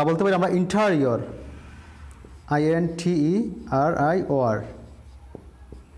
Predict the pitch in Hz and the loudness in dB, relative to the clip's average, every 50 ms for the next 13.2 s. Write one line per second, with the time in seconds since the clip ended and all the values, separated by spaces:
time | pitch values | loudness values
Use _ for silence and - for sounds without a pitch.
0 | - - - - - 269 277 262 - 220 214 190 180 165 151 160 - 180 208 226 | -20 -20 -16 -6 -2 -2 -2 0 2 0 2 2 2 2 0 0 -2 0 0 0
1 | 208 170 - - - 165 151 131 - 143 117 107 98 - - - - - - - | 0 0 -4 -2 -2 -2 -2 0 0 0 -2 -2 -4 -6 -12 -16 -18 -14 -6 -2
2 | 151 165 185 196 190 208 175 151 165 175 190 190 170 156 131 123 113 - 139 139 | 0 2 2 2 2 2 0 2 0 2 2 2 2 2 0 0 -2 -2 0 0
3 | 151 151 - - 185 175 156 139 131 127 160 - - - - - - - - - | 0 -2 0 0 2 2 2 2 2 2 0 0 -4 -8 -12 -14 -16 -18 -18 -12
4 | - - 190 202 196 196 - 180 139 113 107 - - - - - - - - - | -4 0 0 0 0 0 0 0 0 0 0 -4 -6 -12 -16 -16 -20 -20 -20 -20
5 | - - - - - - - - - - - - - - - - - - - - | -20 -20 -20 -20 -20 -20 -20 -20 -20 -20 -20 -20 -20 -20 -20 -20 -20 -20 -20 -14
6 | - - 165 170 175 165 190 185 196 233 254 240 226 208 175 160 156 156 147 160 | -4 0 0 2 2 2 2 4 4 4 4 4 4 4 4 4 4 4 4 2
7 | 190 214 202 - - - - - - - - - - - - - - - - - | 2 2 0 -2 -4 -4 -6 -8 -10 -12 -16 -20 -20 -20 -20 -20 -20 -20 -20 -20
8 | - - - - - - - - - - - - - - - - - - - - | -20 -20 -20 -20 -20 -20 -20 -20 -20 -20 -20 -20 -20 -20 -20 -20 -20 -20 -20 -20
9 | - - - - - - - - - - - - - - - 131 131 131 143 175 | -20 -20 -20 -20 -20 -20 -20 -20 -20 -20 -20 -20 -20 -14 -6 -2 0 2 4 4
10 | 214 240 233 - 208 156 127 110 107 107 113 - - - - - - - - - | 4 4 4 2 2 2 2 2 0 0 -2 -6 -10 -14 -18 -20 -20 -20 -20 -20
11 | - - - - - - - - - - - - - - - - - - - - | -20 -20 -20 -20 -20 -20 -20 -20 -20 -20 -20 -20 -20 -20 -20 -20 -20 -20 -20 -20
12 | - - - - - - 170 175 208 233 240 240 208 175 185 190 196 208 196 170 | -20 -20 -20 -14 -4 0 2 2 4 4 2 2 2 2 4 4 4 4 4 4
13 | 160 147 143 151 | 4 4 4 2